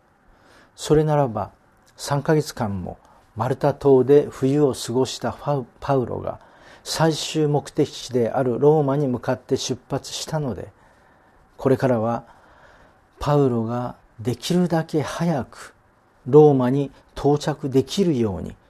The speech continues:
神様が摂理してくださるのが当然ではないでしょうか。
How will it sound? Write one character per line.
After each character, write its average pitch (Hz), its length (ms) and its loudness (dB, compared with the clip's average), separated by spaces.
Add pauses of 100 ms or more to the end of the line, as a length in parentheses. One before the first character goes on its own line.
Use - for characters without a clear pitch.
(300)
神 143 260 0
様 117 360 -2
が 131 240 -4 (300)
摂 - 580 -2
理 139 220 -4
し - 160 -6
て 156 160 0
く 147 160 -8
だ 147 100 -2
さ 151 180 -6
る 143 120 -6
の 123 160 -4
が 123 260 -4 (760)
当 147 200 0
然 156 260 -2
で 160 100 0
は 147 100 -2
な 90 140 -8
い 80 40 -12
で 69 120 -16
し - 140 -14
ょ - 100 -18
う - 60 -20
か。 - 180 -20